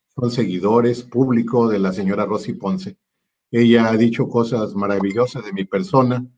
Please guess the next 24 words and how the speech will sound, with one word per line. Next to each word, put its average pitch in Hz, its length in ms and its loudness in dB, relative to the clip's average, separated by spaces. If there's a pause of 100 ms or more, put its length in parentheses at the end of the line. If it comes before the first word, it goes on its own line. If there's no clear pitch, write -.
(280)
y 110 120 -2
la 104 200 2
honro 117 400 4
mucho 123 500 0
por 98 200 -4
lo 92 160 0
que 95 280 0
es, - 300 -4 (580)
por 101 180 -4
lo 95 200 0
que 98 200 -2
hace 120 300 -2
cada 113 260 2
día 117 380 4 (420)
y 107 120 -8
por 98 260 -4
lo 95 220 0
que 92 340 -4
visualiza 98 720 -2
de 101 100 0
hacer 127 360 0 (260)
en 101 140 -4
el 95 120 -4
futuro. 95 560 -6